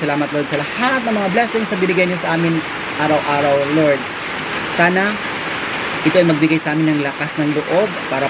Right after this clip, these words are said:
po, ah, magampanan namin ang aming, ah, trabaho dito sa mundong ibabaw. Lord, salamat, Lord, sa gift of life na pinahiram niyo sa amin. Lord, maraming salamat, Lord. Nandyan ka parati para sa aming buhay.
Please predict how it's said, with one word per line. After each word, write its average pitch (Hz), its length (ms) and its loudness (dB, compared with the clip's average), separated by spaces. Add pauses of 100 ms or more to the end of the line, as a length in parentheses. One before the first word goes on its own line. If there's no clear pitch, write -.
po, 147 80 4 (560)
ah, 131 320 2
magampanan 165 560 2
namin 156 240 2 (160)
ang 139 320 -2
aming, 143 240 0 (1040)
ah, 117 560 0 (560)
trabaho 147 560 2
dito 139 240 -2
sa 151 80 2
mundong 135 400 0
ibabaw. 113 480 2
Lord, 202 160 2 (160)
salamat, 156 400 2
Lord, 160 160 2 (640)
sa 139 320 2 (880)
gift 214 240 4 (160)
of 156 160 2
life 131 280 0 (280)
na 143 80 -2
pinahiram 147 480 0
niyo 139 160 -4
sa 127 160 -2
amin. 120 160 -4 (240)
Lord, 196 240 2 (240)
maraming 135 320 0
salamat, 123 400 -4
Lord. 131 320 0
Nandyan 123 320 0
ka 117 80 -2
parati 120 480 0
para 110 240 -2
sa 110 160 -2
aming 110 160 0
buhay. 104 320 -2